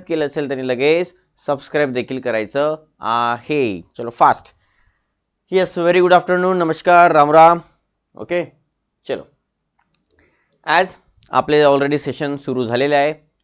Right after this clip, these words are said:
कोण बनेगा ज्युनियर इंजिनिअरचं आपलं आजचं तिसरं सेशन असणार आहे. ओके, काल आपण रेल्वे इंजिनिअरिंग आणि ब्रिज इंजिनिअरिंगचे क्वेश्चन घेतले होते. आजचा आपला जो सब्जेक्ट असणार आहे,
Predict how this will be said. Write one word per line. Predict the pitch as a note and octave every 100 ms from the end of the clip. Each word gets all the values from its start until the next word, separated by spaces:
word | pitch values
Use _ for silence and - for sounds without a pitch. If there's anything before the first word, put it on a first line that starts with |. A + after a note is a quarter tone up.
| _
कोण | C3 C#3+
बनेगा | C#3+ C#3+ C#3
ज्युनियर | C3+ C3+ C3+
इंजिनिअरचं | C3 B2+ B2+ C#3+
आपलं | B2 - B2+
आजचं | B2+ D3+ -
तिसरं | F3 - D#3
सेशन | B2 A2+ A#2
असणार | A2 A2
आहे. | A2 A2+ _ _ -
ओके, | G2+ C#3+ A2+ _ _ _ -
काल | C3+ D3
आपण | C#3+ C#3+ D#3 D#3 -
रेल्वे | A2 B2 C#3 D#3
इंजिनिअरिंग | C#3 C#3+ D3 D3 C#3+
आणि | B2+ D#3+
ब्रिज | A2+ C#3
इंजिनिअरिंगचे | C#3 C#3 C#3
क्वेश्चन | C#3+ C3 C#3
घेतले | C3 C#3 C#3
होते. | G#2+ G#2+ -
आजचा | B2+ - -
आपला | D3+ D3+
जो | D3
सब्जेक्ट | D3 B2+ A#2 E3+ -
असणार | D3 C3+
आहे, | G#2+